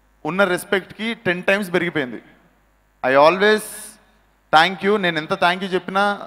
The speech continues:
తక్కువే, ఎందుకంటే నేను చెప్పంగానే నమ్మి ఈ సినిమా చేసావు. And నివేత పేతురాజు,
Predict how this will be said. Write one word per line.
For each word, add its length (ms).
తక్కువే, 320
ఎందుకంటే 420
నేను 200
చెప్పంగానే 420
నమ్మి 340
ఈ 20
సినిమా 280
చేసావు. 420
And 180
నివేత 340
పేతురాజు, 760